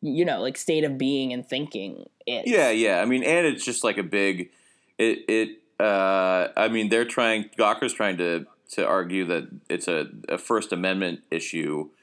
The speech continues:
Speaker 2: that, uh, Hulk
Speaker 1: Right.
Speaker 2: Hogan's, like, a public figure that has a lot of people following what he does, and therefore anything that gets released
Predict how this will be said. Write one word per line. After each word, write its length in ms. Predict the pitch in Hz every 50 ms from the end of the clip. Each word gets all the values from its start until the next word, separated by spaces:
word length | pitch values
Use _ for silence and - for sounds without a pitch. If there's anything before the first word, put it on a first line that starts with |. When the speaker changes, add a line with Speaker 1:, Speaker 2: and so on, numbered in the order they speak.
| _ _ _ _ _ -
Speaker 2:
that, 320 | 101 87 82 78 73 -
uh, 240 | - 85 80 76 78
Hulk 180 | 101 104 101 170
Speaker 1:
Right. 100 | 156 110
Speaker 2:
Hogan's, 260 | 104 95 90 85 82
like, 120 | 90 82 82
a 40 |
public 340 | 82 - - 101 92 90 78
figure 600 | - - 101 95 85 82 85 85 82 82 82 - - -
that 400 | 98 87 - - - - - -
has 420 | - 98 98 92 85 85 85 87 - -
a 60 | -
lot 320 | 85 87 95 98 101 101
of 260 | 101 95 85 82 - -
people 260 | - 117 90 95 95
following 420 | - - - 117 117 117 113 110 104
what 80 | 98 92
he 80 | 90
does, 540 | 85 123 123 127 123 120 120 120 117 117 - -
and 120 | 95 98
therefore 460 | 98 107 107 107 - 104 98 98 90
anything 320 | 73 95 101 98 - 98 90
that 80 | 87 78
gets 200 | 95 92 - -
released 540 | 92 92 101 101 101 101 98 - - -